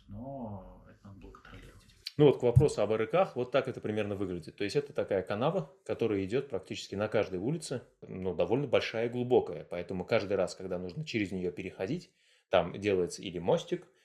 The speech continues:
Speaker 2: или кладётся решётка, автомобилем точно так же. В принципе, автомобилям довольно часто переходится переезжать вот через, э, арыки на исторических улицах, и это не всегда для них комфортно, в том числе, кстати, наверное, позволяет снижать скорость.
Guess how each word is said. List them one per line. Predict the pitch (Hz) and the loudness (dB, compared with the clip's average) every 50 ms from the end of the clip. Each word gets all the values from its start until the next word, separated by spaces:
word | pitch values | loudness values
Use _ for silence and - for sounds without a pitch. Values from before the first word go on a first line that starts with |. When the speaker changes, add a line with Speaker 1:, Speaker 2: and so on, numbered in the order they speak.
| _ _ _ | _ _ _
Speaker 2:
или | 117 95 90 87 87 82 82 82 85 82 - | -10 -8 -6 -6 -6 -4 -4 -6 -6 -4 -2
кладётся | - 95 92 95 87 - - 98 | -2 0 2 0 -2 -2 -4 -6
решётка, | 90 87 - - 139 165 156 - - 143 135 131 127 - | -6 -4 0 2 2 2 2 2 0 0 2 2 0 -2
автомобилем | - 95 - - - 92 85 87 107 127 156 151 147 | -6 -10 -12 -10 -8 -6 -2 0 2 2 2 2 0
точно | - 143 - - 135 | 0 -2 -2 -4 -2
так | 123 131 123 110 | 0 2 2 2
же. | 107 107 110 - - - _ _ _ - _ _ | 0 -4 -6 -6 -10 -18 _ _ _ -20 _ _
В | - | -8
принципе, | 107 98 - - - | -8 -6 -2 0 0
автомобилям | 95 - - 110 101 101 104 98 92 90 82 | 0 2 0 -2 0 0 2 0 0 0 0
довольно | 95 90 92 90 90 | -2 -2 -2 -4 -4
часто | - 104 92 - - - | -4 -6 -6 -8 -10 -14
переходится | - - - - - 95 - - - | -10 -10 -8 -6 -6 -6 -6 -6 -12
переезжать | - - 107 95 95 92 85 95 104 - - | -8 -6 -4 -2 -2 2 4 6 6 4 4
вот | - - - _ _ - | -4 -12 -14 _ _ -12
через, | - 117 107 98 90 - - - | -6 -2 -2 -2 -2 -4 -8 -8
э, | 120 98 | -4 -2
арыки | 90 87 90 87 95 95 95 98 95 - 104 | -2 0 0 0 0 0 -2 -2 -4 -4 -6
на | 95 90 | -6 -6
исторических | 87 - - 98 90 92 - - - 104 - - | -8 -6 -8 -8 -6 -6 -10 -10 -12 -14 -6 -2
улицах, | 120 113 110 - - 98 - - | -2 -2 0 -2 -4 -8 -8 -8
и | 98 90 87 - _ - - _ | -8 -10 -10 -12 _ -20 -12 _
это | - 107 - 107 | -8 -6 -4 -4
не | 98 | -4
всегда | 92 - - 104 95 104 92 | -4 -4 -6 2 2 2 2
для | 87 92 | 4 0
них | 90 87 - - | -4 -4 -8 -8
комфортно, | - 90 82 - - 165 170 - - 110 - - _ _ _ | -8 -8 -2 2 2 2 2 2 -2 -4 -4 -8 _ _ _
в | _ - | _ -2
том | 107 95 | -2 -2
числе, | - - - 92 | -2 -4 -8 -8
кстати, | 85 - - 85 78 85 | -10 -10 -12 -12 -10 -10
наверное, | 87 90 90 90 87 87 | -8 -4 -4 -4 -4 -6
позволяет | 82 95 95 92 90 87 87 85 - | -6 -6 -2 -2 0 0 0 -4 -4
снижать | - - 95 90 90 82 - | -6 -8 -6 -6 -6 -6 -8
скорость. | - - 87 80 82 - - - | -8 -8 -8 -8 -8 -12 -20 -14